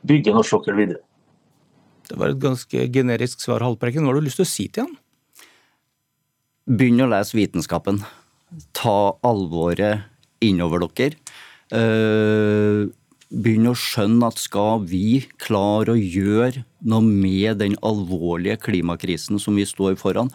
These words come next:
Speaker 3: så er vi nødt til å gjøre noe med hovedårsaken til den,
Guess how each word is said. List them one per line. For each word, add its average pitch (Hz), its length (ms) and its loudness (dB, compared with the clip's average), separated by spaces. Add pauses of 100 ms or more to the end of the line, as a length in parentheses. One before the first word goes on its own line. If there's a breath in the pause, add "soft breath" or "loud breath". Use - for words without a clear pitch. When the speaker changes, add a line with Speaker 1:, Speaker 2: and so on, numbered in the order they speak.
(280 loud breath)
Speaker 3:
så - 140 -4
er - 20 0
vi 98 100 2
nødt 101 280 2
til 107 100 -2
å 101 80 2
gjøre 90 260 0
noe 98 80 2
med 90 160 0
hovedårsaken 85 1300 -2 (200)
til 104 100 0
den, 98 140 -2